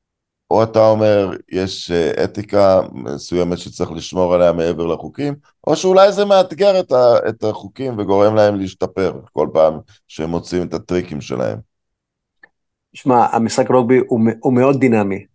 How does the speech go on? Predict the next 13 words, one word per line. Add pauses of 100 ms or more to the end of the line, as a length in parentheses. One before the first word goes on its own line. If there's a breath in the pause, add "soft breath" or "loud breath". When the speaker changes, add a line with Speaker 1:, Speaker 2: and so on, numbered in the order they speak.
(160)
Speaker 2:
ב-, (180)
בעבר
חשבו
שהרוגבי
הוא
מאוד
ישן,
מאוד
מקובע,
שנות
השבעים,
שנות
השמונים,